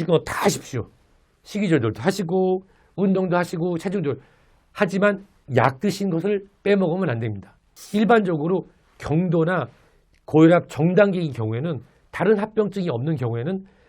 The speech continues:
우리가 운동을 한다든지 체중 조절, 식사요법, 이런 비약물적 요법을 한 삼에서 육 개월 정도 할 수 있습니다. 하지만 고혈압으로 진단이 된다면 반드시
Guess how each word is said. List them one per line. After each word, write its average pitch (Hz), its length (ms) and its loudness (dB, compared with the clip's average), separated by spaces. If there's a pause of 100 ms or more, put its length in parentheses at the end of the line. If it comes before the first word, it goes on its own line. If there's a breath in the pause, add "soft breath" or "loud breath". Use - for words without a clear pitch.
(120)
우리가 135 260 0
운동을 165 400 0
한다든지 123 680 -4 (240 soft breath)
체중 202 320 -2
조절, 135 420 -2 (220 soft breath)
식사요법, 175 640 0 (380)
이런 151 220 -2
비약물적 175 600 0
요법을 147 380 -2 (160 soft breath)
한 185 240 -8
삼에서 196 380 0
육 - 60 -4
개월 147 180 2
정도 139 140 -6
할 202 120 -2
수 190 100 -4
있습니다. - 400 -10 (420)
하지만 160 440 0 (380 soft breath)
고혈압으로 175 460 8
진단이 160 440 4
된다면 135 580 2 (500 soft breath)
반드시 143 640 -4